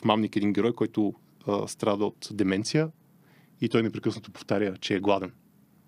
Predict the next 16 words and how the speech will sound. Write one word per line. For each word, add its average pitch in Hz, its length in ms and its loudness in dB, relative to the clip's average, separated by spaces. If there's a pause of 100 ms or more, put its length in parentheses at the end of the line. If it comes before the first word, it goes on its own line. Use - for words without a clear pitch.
(400)
Това 107 220 2
е 104 40 0
едно 104 160 -2
от - 220 -10
най-честите - 520 -4
му 98 220 -8
така 101 260 -6 (220)
неща. - 280 -8
Казва, 98 180 -8
"Съм 101 180 -6
гладен, 110 280 4
съм - 180 -8
гладен, 104 280 0
съм", 123 220 -12
нали. - 180 -16 (640)
И 123 200 4